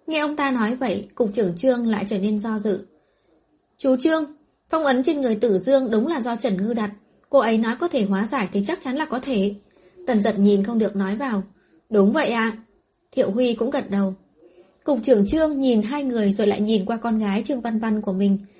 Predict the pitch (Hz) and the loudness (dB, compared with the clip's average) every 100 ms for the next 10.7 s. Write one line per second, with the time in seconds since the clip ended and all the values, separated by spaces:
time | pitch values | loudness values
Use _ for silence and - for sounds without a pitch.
0 | _ _ - 302 285 285 320 190 269 330 | _ _ -2 0 2 2 2 0 -2 -6
1 | - _ _ _ _ 262 226 226 208 277 | -8 _ _ _ _ -2 0 2 0 0
2 | 277 202 196 202 262 254 220 220 175 220 | 2 2 2 2 0 0 -2 -2 -2 -4
3 | 240 220 - _ _ _ _ _ _ _ | -4 -8 -14 _ _ _ _ _ _ _
4 | _ _ _ - 302 302 294 277 - 254 | _ _ _ -6 -4 -2 -2 -6 -6 -8
5 | - _ - 285 339 320 269 254 339 392 | -8 _ -12 -2 -2 0 0 2 2 0
6 | 466 554 - 302 294 269 254 - 294 240 | -2 -10 -6 0 0 0 -2 0 2 2
7 | 285 311 262 - _ _ - 320 294 262 | 0 -2 -2 -4 _ _ -10 -6 -2 -2
8 | 247 269 285 302 294 349 415 302 262 277 | -2 -2 -2 -2 0 0 0 -4 -2 2
9 | 269 262 262 254 269 254 349 269 269 294 | 4 2 0 -2 0 0 -2 -4 -8 -4
10 | 269 269 269 285 277 277 403 | -4 -4 -4 -4 -2 -2 -2